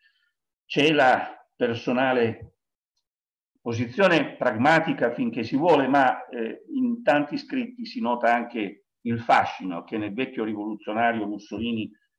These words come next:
eh, continua a suscitare il comunismo e la rivoluzione sovietica. A Clara Petacci, e con questo vado a concludere, eh, in uno dei tanti momenti di, di amara riflessione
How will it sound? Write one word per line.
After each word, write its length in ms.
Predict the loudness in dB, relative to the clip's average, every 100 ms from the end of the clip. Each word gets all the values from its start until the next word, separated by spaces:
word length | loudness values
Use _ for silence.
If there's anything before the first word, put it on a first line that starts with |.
| _ -8
eh, 200 | -6 -4
continua 460 | -2 -2 -2 -2
a 40 | -4
suscitare 1000 | -8 -10 -6 0 2 2 -2 -6 _ _ _ _ -14
il 120 | -10
comunismo 640 | -4 -2 0 0 -2 -2
e 80 | -2
la 100 | -2
rivoluzione 800 | -4 -8 -10 -8 -6 -6 -8 _ _
sovietica. 500 | -14 -12 -12 -16 _ _ _ _ _ _ _ _ _ -6
A 100 | 0
Clara 260 | 4 6 4
Petacci, 640 | 4 2 2 0 -6 -6
e 40 |
con 140 | -6 -8
questo 500 | -8 -6 -8 -8 -14
vado 580 | 0 0 2 -2 -8 -14
a 100 | -16
concludere, 840 | -10 -6 -4 -2 -2 -2 -6 -10 _ _ _ _
eh, 120 | -10 -8
in 320 | -6 -2 2
uno 580 | 4 6 4 2 0 -2
dei 160 | -4
tanti 340 | 0 0 2 0
momenti 560 | 0 0 0 -2 -4
di, 300 | -8 -8 -10
di 120 | -8 -4
amara 420 | 2 4 4 4
riflessione 880 | 0 -6 -10 -8 -4 -2 -4 -6